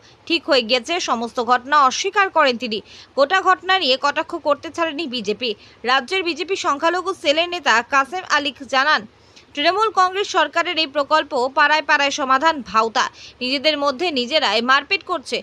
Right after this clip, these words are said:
কে কত টাকা নিতে পারে, নির্বিকার প্রশাসন। তার একটি প্রমাণ পাওয়া গেল বড়গোবরা এলাকায়। এটা অত্যন্ত নিন্দনীয়।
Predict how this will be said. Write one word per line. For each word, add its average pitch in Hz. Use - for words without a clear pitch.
কে 320
কত 381
টাকা 370
নিতে 349
পারে, 254
নির্বিকার 370
প্রশাসন। 311
তার 277
একটি 277
প্রমাণ 285
পাওয়া 302
গেল 277
বড়গোবরা 302
এলাকায়। 214
এটা 262
অত্যন্ত 285
নিন্দনীয়। 254